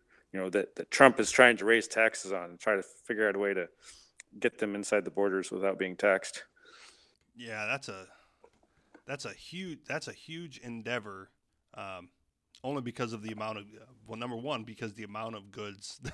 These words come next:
Speaker 2: <laughs> that, that he's, uh, putting tariffs on, um, but also the quantities that you would have to,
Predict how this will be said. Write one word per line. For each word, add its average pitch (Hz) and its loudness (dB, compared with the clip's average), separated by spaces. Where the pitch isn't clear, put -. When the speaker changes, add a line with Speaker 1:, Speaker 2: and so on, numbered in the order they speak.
Speaker 2:
<laughs> 165 -6
that, 120 -6
that 107 -8
he's, 104 -14
uh, 95 -8
putting 110 -8
tariffs 113 -8
on, 92 -12
um, 95 -12
but 123 -6
also 123 -2
the 110 -10
quantities 110 -8
that 98 -12
you 110 -14
would 104 -14
have 101 -10
to, 95 -14